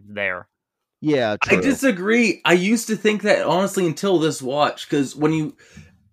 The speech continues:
Speaker 3: I'm trying to almost compare this to, like, an actual grieving family, like, experiences and stuff.
Speaker 1: Mm.
Speaker 3: And I think Steve actually is a really important character. This might sound weird,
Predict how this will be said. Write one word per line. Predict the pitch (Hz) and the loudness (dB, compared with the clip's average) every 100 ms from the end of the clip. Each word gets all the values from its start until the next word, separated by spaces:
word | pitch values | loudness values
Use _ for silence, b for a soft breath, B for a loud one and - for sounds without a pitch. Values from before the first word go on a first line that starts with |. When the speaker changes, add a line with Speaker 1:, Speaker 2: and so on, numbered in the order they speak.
| - | -2
Speaker 3:
I'm | 202 214 | 2 2
trying | 254 277 254 | 2 2 2
to | |
almost | - 202 202 | 2 0 -2
compare | 190 - 175 170 | -4 0 2 2
this | 165 | 0
to, | - | -4
like, | 147 143 | -4 -2
an | 135 | -4
actual | 123 127 - 156 143 | -4 -6 -4 0 0
grieving | 120 139 131 120 | 0 -2 0 -4
family, | - 113 120 131 135 | -2 0 0 0 0
like, | 123 110 104 | 2 2 0
experiences | 120 - 143 143 143 151 160 | -6 -2 0 0 -2 -6 -8
and | 165 | -6
stuff. | - 185 190 _ - | 0 0 -2 _ -8
Speaker 1:
Mm. | 131 113 | -6 -2
Speaker 3:
And | 151 | -2
I | 190 | -2
think | 185 285 330 | 0 0 0
Steve | - - 240 269 | -4 -2 4 4
actually | 208 190 - 190 156 | 2 -4 -6 -4 0
is | 151 165 | 4 4
a | 160 | 4
really | 147 156 147 | 4 4 2
important | 143 156 170 143 | 2 0 0 0
character. | - 160 190 - 170 151 | -2 -2 -2 -2 0 0
This | 143 160 | -2 -2
might | 151 120 | -2 -2
sound | 151 143 120 | -2 -2 -2
weird, | 123 165 160 131 | 0 2 2 -2